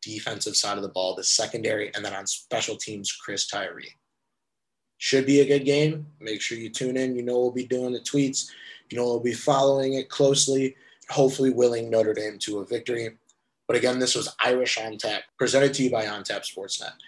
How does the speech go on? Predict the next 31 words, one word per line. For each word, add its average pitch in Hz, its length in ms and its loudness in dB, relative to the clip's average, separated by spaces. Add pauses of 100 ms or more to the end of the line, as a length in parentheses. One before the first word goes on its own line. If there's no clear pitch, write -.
(300)
I'm 131 160 0
your 135 100 2
host, 131 280 2
Brandon 123 260 -4
Suarez. 120 340 0
You 117 120 -6
can 107 120 -12
follow 107 320 -4
me 107 140 -8
on 104 160 -12
Twitter 107 340 -6
at 110 220 -4
B 107 160 -10
Don 101 240 -8
three 101 200 -10
hundred, 123 240 -4
and 123 120 -6
you 113 80 -12
can 107 140 -16
follow 101 280 -4
our 98 140 -4
main 98 160 -4
account 95 420 -6
at 101 240 2
On 98 200 -2
Tap 92 220 -4 (100)
Irish. 113 480 -2 (260)
We 113 80 -6
really 143 260 6
do 135 240 2
appreciate 113 680 -4